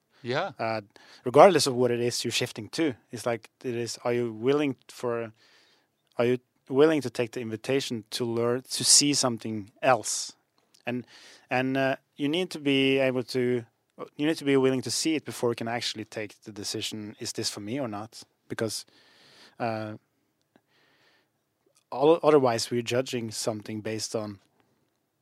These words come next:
Speaker 2: we can't hold on to the old and still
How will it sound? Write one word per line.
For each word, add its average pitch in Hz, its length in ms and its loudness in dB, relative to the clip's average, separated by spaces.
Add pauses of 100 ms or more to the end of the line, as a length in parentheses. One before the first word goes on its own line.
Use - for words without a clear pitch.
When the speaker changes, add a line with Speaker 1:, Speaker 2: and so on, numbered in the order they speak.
(560)
Speaker 2:
we 131 80 -4
can't 151 300 2
hold 139 300 2
on 143 220 -4
to 113 280 -4
the 113 80 -2
old 113 300 -2 (260)
and 120 160 -6
still 120 540 -4